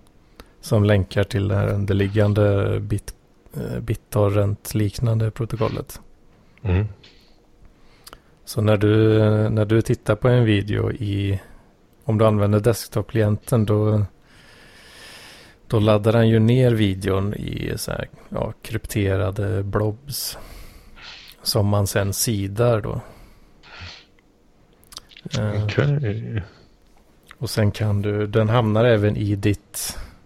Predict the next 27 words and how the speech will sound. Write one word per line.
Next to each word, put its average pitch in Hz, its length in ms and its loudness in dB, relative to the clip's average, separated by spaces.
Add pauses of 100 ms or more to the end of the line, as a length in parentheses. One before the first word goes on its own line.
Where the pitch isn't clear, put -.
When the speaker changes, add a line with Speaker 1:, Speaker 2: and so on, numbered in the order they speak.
(500)
Speaker 1:
eh, - 220 -10
om - 120 -2
man 107 140 4
tr-, - 160 -4
man 113 140 2
kan 113 180 0
trycka 120 340 -2
i 117 120 2
menyerna 98 420 0
där 98 120 -2
på 98 460 -4 (400)
My 101 440 2
Library, 101 600 -2
typ. - 280 -12 (1500)
Eh, 113 160 -6
och 113 140 -2
där 113 140 4
finns 110 320 2
ju 120 60 6
allt 104 120 4
som 107 140 0
du 98 60 4
har 98 60 2
kollat 107 400 2
på 107 160 -2
innan 107 340 0
då. 107 120 -6